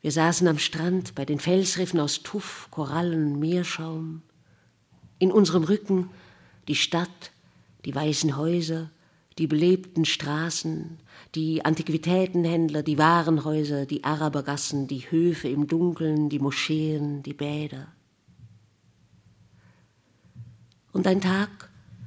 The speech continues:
am einsamen Ufer von Byblos, in den lauen Salzfluten, den Schaumkronen, gebettet im warmen Sand.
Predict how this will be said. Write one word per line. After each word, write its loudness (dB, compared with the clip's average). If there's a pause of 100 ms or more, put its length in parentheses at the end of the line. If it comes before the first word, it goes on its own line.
(220)
am -6
einsamen 4
Ufer -2
von -2
Byblos, -6 (1120)
in -2
den 2
lauen 4
Salzfluten, -4 (540)
den -2
Schaumkronen, 0 (680)
gebettet -2
im -4
warmen 0
Sand. -8